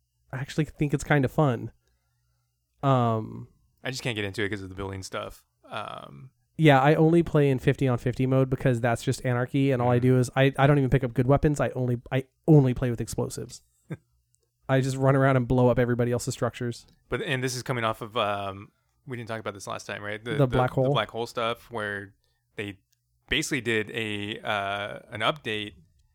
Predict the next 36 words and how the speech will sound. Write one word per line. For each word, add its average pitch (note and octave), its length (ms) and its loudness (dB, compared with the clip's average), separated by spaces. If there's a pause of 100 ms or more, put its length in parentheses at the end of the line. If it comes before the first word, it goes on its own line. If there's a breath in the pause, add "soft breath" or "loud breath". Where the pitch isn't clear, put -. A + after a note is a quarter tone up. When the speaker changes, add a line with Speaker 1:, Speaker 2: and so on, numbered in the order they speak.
(360)
Speaker 2:
where A2+ 120 -6
normally B2 460 -2
a, G#2 320 0
um, G2 420 -8
a A#2 60 -12
company A2+ 260 -8
will G2+ 80 -10
take A2 160 -10
down G#2 140 -2
the G#2 60 -10
game G2 260 -8
during G2 380 -10
a G#2 100 -12
non-busy G2+ 1300 -10
time, F#2+ 300 -8
like G2 120 -12
a G2+ 40 -12
Tuesday, G#2+ 720 -2 (560)
I A#2 100 -4
don't G#2 120 -6
know, G2 140 -10
like, G2 280 -10
Speaker 1:
Like B2+ 100 -6
Speaker 2:
around G#2+ 140 -2
Speaker 1:
three E3+ 200 8
A C#3 60 6
M. A#2 60 4
Speaker 2:
ele-, A2+ 180 -2
yeah. G#2+ 280 -4 (520)
Um, G2 320 -4
but G#2+ 100 -12
this C3 140 -6
time B2+ 160 -6
they A2+ 80 -2
basically, A#2 320 -6
like, G2 160 -8